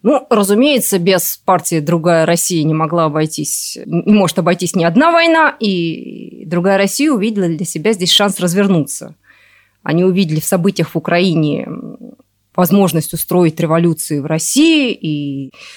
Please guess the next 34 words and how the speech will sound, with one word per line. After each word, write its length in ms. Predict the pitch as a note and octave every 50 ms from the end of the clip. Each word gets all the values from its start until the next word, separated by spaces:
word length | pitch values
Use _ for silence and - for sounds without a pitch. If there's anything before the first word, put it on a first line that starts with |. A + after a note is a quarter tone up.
| - _
с 80 | - -
начала 300 | F3 F3 - A3 G#3+ F#3
две 80 | F3 F3
тысячи 240 | - G3+ - - -
четырнадцатого 520 | - - G3 F3 F3 E3 - F3+ E3+ F3
года 480 | F3 E3+ A#3+ D#4+ F4 C#4+ D4+ D4 - - -
лимоновцы 720 | E3+ E3 D#3+ F#3 A#3 D4+ D#4 D4 C4+ - - - B3+ B3+
совместно 560 | A3+ - G#3+ F#3+ E3 F#3 F3+ F3 - - F3
с 60 | E3+ -
сайтом 400 | - - F#3+ F3 E3+ - D#3 - _ _ _
Доброволец 720 | - D#3+ D3 E3 D3 F3+ F3 E3+ E3+ F3 F3 E3+ - - C#4+
орг 180 | D#4 D#4 -
со-, 200 | - - F#3+ - _ -
создали 340 | - F#3 F3 E3+ A3 B3 A#3
движение 500 | E3+ F3 F3 E3+ G#3+ A3+ A3 G3 - -
«Интербригады». 760 | F3 - F#3+ F3 E3+ G#3 A3 F#3+ F#3+ F3 D3+ C#3+ D#3+ - - _ _ _ _ _ _ _ _ _ _ _ _ _ _ _ _ _
И 400 | _ - F3+ G3 G3+ - - - _ _ _ _ _ _ -
через 260 | - - E3+ E3+ F3
это 160 | F3+ D#3+ D#3+
движение 480 | D#3 D#3+ E3+ F3 F#3+ C#4+ D4+ D4+ B3 F#3+
отправилось 520 | D#3 - G3+ G#3 A3 F#3+ F3+ E3+ - -
воевать 300 | F3 D#3+ D#3 G3+ A3 G#3+
там 160 | - F3+ E3
некоторое 300 | D#3+ F3 E3+ - F3+ E3
количество 460 | - - D#3 E3+ F#3+ - - - E3 D3
добровольцев. 580 | D3+ C#3+ E3+ F3+ F3 D3 C3+ - - - -
Сами 220 | - - E3 D#3+ E3
нацболы, 400 | E3 E3 D3+ D#3+ F#3 F3 D#3+ D#3+
конечно, 360 | - E3+ F3 D#3+ D3+ - D3
писали 380 | - D#3+ - - E3+ D3+ C#3+
о 80 | C#3+ C#3+
двух 220 | B2+ D3 D#3+ -
тысячах 420 | - E4+ F4+ - - - - D3+ D3+
добровольцев, 720 | E3 D3+ F3 F3 F3 E3 D#3+ D#3 D3+ - D#3 - - -